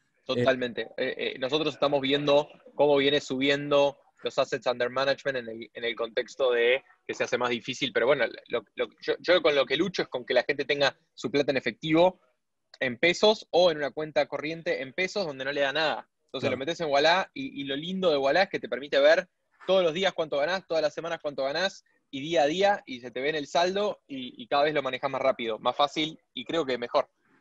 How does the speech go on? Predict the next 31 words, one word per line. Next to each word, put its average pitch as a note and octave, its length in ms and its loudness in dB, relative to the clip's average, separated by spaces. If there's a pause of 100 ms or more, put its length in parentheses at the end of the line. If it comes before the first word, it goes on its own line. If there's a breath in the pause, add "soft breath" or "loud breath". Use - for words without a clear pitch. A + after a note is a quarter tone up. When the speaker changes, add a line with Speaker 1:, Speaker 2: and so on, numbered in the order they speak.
(160)
Speaker 2:
Clarísimo. A2+ 500 -6 (540 soft breath)
Y C3 140 4
la C3 120 6
última, F3+ 640 0
eh, A#2 720 -2
ayer, D3+ 560 -2
esta B2 180 -6
también A#2+ 260 -2
así A#2 580 -2
fresquita, C#3+ 680 -2 (220 loud breath)
vi C3+ 160 -4
que, C#3+ 180 4
vi C#3+ 120 0
que D3 100 4
posteaste B2+ 300 -2
un C#3 60 2
poco C#3+ 220 2
de, A#2+ 320 2
de A2+ 120 -4
lo A#2 100 -2
que A#2+ 80 -2
es B2+ 100 -6
Open C3 260 4
Banking, C3+ 480 4
portabilidad A#2+ 480 2
financiera, C3 500 0
y A#2+ 60 0
que A#2 80 -4
escribiste B2+ 380 -4
sobre A#2+ 300 0
eso. D3+ 400 -2